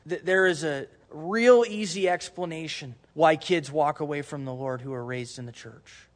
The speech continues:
It's very simple. They've never seen it really lived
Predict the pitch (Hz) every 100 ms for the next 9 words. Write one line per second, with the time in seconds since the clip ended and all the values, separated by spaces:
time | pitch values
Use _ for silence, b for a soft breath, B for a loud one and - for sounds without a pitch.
0 | _ - 139 160 175 165 - 151 127 113
1 | - _ - 147 135 151 165 170 160 180
2 | 180 170 _ - - - 165 156 151 151
3 | _ - 143 147 156 151 151 147 143 147
4 | 131 113 -